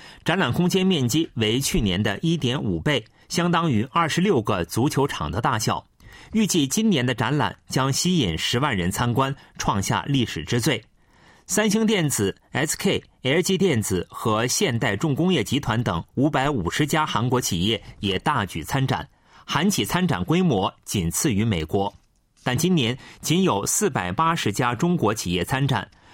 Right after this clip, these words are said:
而在新冠疫情爆发前，中国企业参展数占比三分之一以上。华为和oppo等中国电子企业今年也未参展。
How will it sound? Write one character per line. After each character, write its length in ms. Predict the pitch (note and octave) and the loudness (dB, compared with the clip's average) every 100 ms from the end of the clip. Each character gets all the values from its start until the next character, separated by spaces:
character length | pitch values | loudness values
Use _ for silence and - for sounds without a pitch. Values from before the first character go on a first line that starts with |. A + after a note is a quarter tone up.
| - | -6
而 140 | B2+ D3+ | -2 0
在 220 | D#3+ B2+ | 0 0
新 220 | - F#3 | 0 0
冠 180 | F3 E3+ | 0 0
疫 60 | |
情 180 | D3+ C#3 | 0 0
爆 140 | D3 A2+ | 2 2
发 180 | D3+ | 0
前， 300 | D#3+ A2+ G#2 - - - | 0 0 -2 -4 -12 -4
中 240 | G#3+ A3+ | 0 2
国 160 | E3 C3+ | 2 2
企 220 | - F2 | 0 0
业 160 | A#2 F#2 | 0 0
参 240 | - D#3+ | 0 -2
展 180 | D3+ E2+ | 0 -2
数 260 | - E3+ - - - | 0 0 -2 -8 -2
占 240 | D3 A#2 | 0 0
比 200 | G2+ D#2+ | -2 -4
三 300 | - D3+ D3+ | -2 -2 0
分 180 | D#3 D3+ | 0 0
之 140 | D3+ | 0
一 160 | D3 F3 | 0 0
以 180 | A2+ - | -2 -2
上。 240 | D3+ G#2+ - - - - | -2 -2 -6 -20 -20 -4
华 240 | - D3+ | 2 2
为 220 | D#3 A#2+ | 4 2
和 160 | C3+ A#2+ | 0 0
oppo 440 | G2+ F3 - A#2 - - | 2 2 2 -2 -4 -2
等 240 | G#2 G2 | 0 0
中 200 | E3+ F#3+ | 2 2
国 160 | C3 A2 | 2 0
电 220 | C3 G2+ | 0 -2
子 140 | G#2 | -2
企 220 | G#2 F2+ | -2 0
业 180 | F2+ G#2 - | 0 -2 -4
今 200 | - D#3+ | 0 2
年 240 | C#3 F#2 G2+ | 2 0 -2
也 220 | G2 D#2+ | -2 -2
未 160 | G#2 F2 | 0 -2
参 200 | - G2 | -2 -2
展。 200 | F2+ | -2